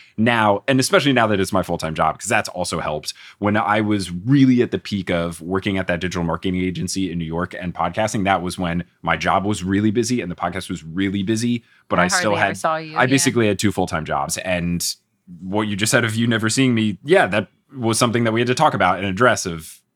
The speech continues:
Speaker 1: we gotta find ways to make this work. And eventually me switching to a part-time job was the first step, and then eventually full-time. But yeah, I mean, there was, there was a lot of different hiccups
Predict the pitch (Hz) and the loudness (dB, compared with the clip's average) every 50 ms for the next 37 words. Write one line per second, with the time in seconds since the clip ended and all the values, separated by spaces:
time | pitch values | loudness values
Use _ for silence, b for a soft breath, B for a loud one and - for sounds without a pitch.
0 | _ _ _ 110 104 92 98 107 101 110 110 113 107 - 110 107 104 101 107 104 | _ _ _ -14 -10 -6 -4 -2 2 2 2 2 2 2 2 2 4 2 2 2
1 | - 107 101 98 87 95 101 - 120 117 107 92 92 87 85 85 85 85 - 80 | 2 2 0 0 2 0 0 2 4 2 2 2 2 -2 0 0 -2 -4 -4 -8
2 | 78 78 78 76 - - 87 80 - - 85 - - 82 - 85 80 - 87 92 | -8 -10 -10 -12 -6 -6 -6 -4 -4 -6 -6 -6 -6 -8 -6 -6 -6 -4 -4 -4
3 | - 85 82 85 95 92 90 87 82 82 80 76 - - _ - - - - 90 | -4 -4 -2 2 4 4 4 4 2 -2 -6 -6 -8 -10 _ -4 -4 -4 -2 -4
4 | 85 82 - - 101 85 80 - 85 82 80 82 87 95 87 - 104 113 110 214 | -4 -2 -2 0 0 0 0 0 -4 -6 -6 -4 -2 -4 -2 -2 -2 0 2 4
5 | 220 - - 113 113 113 98 117 113 - b b b b b b b b b b | 2 4 4 2 2 4 4 2 2 0 b b b b b b b b b b
6 | b - 214 277 214 143 117 113 123 123 123 127 143 147 135 - - 104 117 135 | b 2 4 4 4 4 4 2 4 4 4 4 4 4 2 0 0 2 2 2
7 | 120 113 104 117 117 120 117 107 - 104 - - 104 98 101 98 _ _ _ _ | 2 2 2 2 2 2 0 -2 -2 -4 -2 0 -2 -2 -2 -4 _ _ _ _
8 | _ _ _ _ _ _ - - 127 117 120 104 - - - | _ _ _ _ _ _ 0 0 2 2 2 0 0 -2 -6